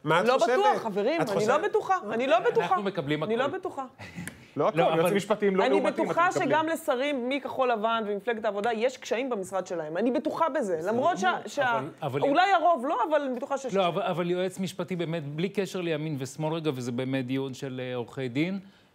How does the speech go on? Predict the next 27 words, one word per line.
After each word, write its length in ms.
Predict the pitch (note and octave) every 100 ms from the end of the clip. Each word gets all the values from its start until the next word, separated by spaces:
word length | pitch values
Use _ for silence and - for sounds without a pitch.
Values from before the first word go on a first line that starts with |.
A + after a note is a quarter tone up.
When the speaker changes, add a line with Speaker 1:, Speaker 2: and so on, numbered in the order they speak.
| _
Speaker 3:
יועץ 260 | C3+ E3 E3
משפטי 560 | D#3+ - C3 - F3+
צריך 420 | F#3+ D3 C#3+ C#3+ C3
להיות 400 | C#3 C#3+ C#3 A2+
בלתי 280 | C3 B2+
תלוי, 460 | - C3 C3 D#3+ D#3
צריך 260 | D#3 B2+ C3
לת-, 120 | A#2 -
לתת 340 | C#3+ C3 D3 C3+
את 100 | C3
העמדה 260 | A#2+ C3+
שלו, 220 | C3 E3+ D#3+ - -
לצעוק 480 | D3 - G#3+ G#3+ E3
מול 160 | G3
שרה 340 | F3+ F#3+ E3+ G#3
חדשה 480 | F3 D3+ C3 G3 G3
שלא 240 | D3 D#3+
מבינה, 300 | F3+ F#3 A3
זה 100 | F3
כבר 180 | C#3+ E3
התנהגות. 580 | D#3+ F3+ F3 G3+ G#3+ -
Speaker 4:
תגיד, 100 | C#3+
אה, 40 | B2+
שכרת 320 | - B2 G3
פעם 220 | G#3+ G#3
עורך 180 | F#3 D3+
דין? 180 | F3+ A3